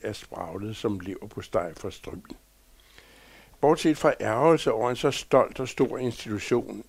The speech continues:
er ligegyldigt gjort, fraregnet radioens få lommer af trøsterige undtagelser, forløber hverdagen i sorg og smerte over krigen i Mellemøsten. Det værste i fastslåede konflikter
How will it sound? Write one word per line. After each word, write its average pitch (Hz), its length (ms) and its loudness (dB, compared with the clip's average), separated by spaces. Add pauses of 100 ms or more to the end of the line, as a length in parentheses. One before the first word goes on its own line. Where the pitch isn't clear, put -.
er 104 200 -8
ligegyldigt 135 720 -8
gjort, 98 440 -2 (120)
fraregnet 98 800 -4 (100)
radioens 90 600 -4
få 131 240 0
lommer 95 400 -4
af - 200 -10
trøsterige 101 640 -6
undtagelser, 101 640 -4 (520)
forløber 135 560 2
hverdagen 104 680 0 (300)
i 117 120 -4
sorg 110 420 2
og 113 120 -6
smerte 92 580 -8 (260)
over 101 220 2
krigen 98 480 -6
i 98 60 -6
Mellemøsten. 85 800 -10 (720)
Det 113 100 -4
værste 120 340 -2
i 120 40 0
fastslåede 113 540 2
konflikter 113 600 -2